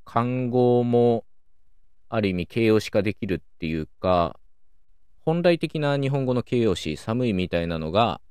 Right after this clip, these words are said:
閉じたクラスであるところを、ある意味補ってるんですよね。形容詞が新規メンバー募集してない代わりに、形容動詞の方がいっぱい受け入れてるみたいな状況で、まあ、結構うまく折り合いはついていると思います。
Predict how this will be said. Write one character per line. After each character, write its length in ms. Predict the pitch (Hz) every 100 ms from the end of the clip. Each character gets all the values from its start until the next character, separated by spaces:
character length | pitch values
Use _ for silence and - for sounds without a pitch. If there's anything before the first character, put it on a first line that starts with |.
| -
閉 120 | -
じ 120 | 123
た 120 | 117 92
ク 140 | -
ラ 100 | 107
ス 120 | -
で 200 | 92 82
あ 100 | -
る 120 | 110 98
と 200 | - 98
こ 120 | 110
ろ 120 | 110
を、 280 | 104 127 98 - - - - - - -
あ 100 | 139
る 80 | 143
意 40 |
味 100 | 98
補 320 | 82 117 156
っ 60 | 160 - -
て 80 | 82
る 100 | 76
ん 160 | 71 71
で 80 |
す 160 | - -
よ 60 | 95
ね。 200 | 135 - - -
形 120 | 135
容 180 | 147 143
詞 140 | -
が 280 | 139 156 - - - - -
新 360 | - 131 120 - -
規 100 | 113
メ 120 | 113
ン 140 | 104
バ 220 | 87 85
ー 40 | 82
募 100 | 92
集 160 | -
し 80 | 101
て 140 | - 107
な 140 | 104
い 200 | 95 82 -
代 180 | - 117
わ 60 |
り 120 | 135
に、 220 | 175 190 - - - - -
形 140 | - 120
容 140 | 113
動 140 | 110 98
詞 100 | 92
の 80 |
方 160 | 85 87
が 220 | 78 73 - - -
い 60 |
っ 20 |
ぱ 160 | - 90
い 60 | 85
受 140 | 90
け 120 | 107
入 120 | 98
れ 40 | 95
て 140 | -
る 120 | 98
み 120 | 101 78
た 100 | 76
い 60 |
な 180 | 73 73 -
状 180 | 90
況 240 | 85 87 82
で、 240 | 95 92 - - - - - - - - - - - -
ま 80 | 123
あ、 20 |
結 180 | - -
構 140 | 98
う 60 | 101
ま 120 | 87
く 120 | -
折 160 | 98 123
り 40 |
合 40 | 123
い 60 |
は 100 | 113
つ 140 | - 113
い 80 |
て 100 | -
い 60 | 80
る 120 | 78
と 140 | - 76
思 200 | 82 82
い 100 | 78
ま 140 | 76
す。 160 | -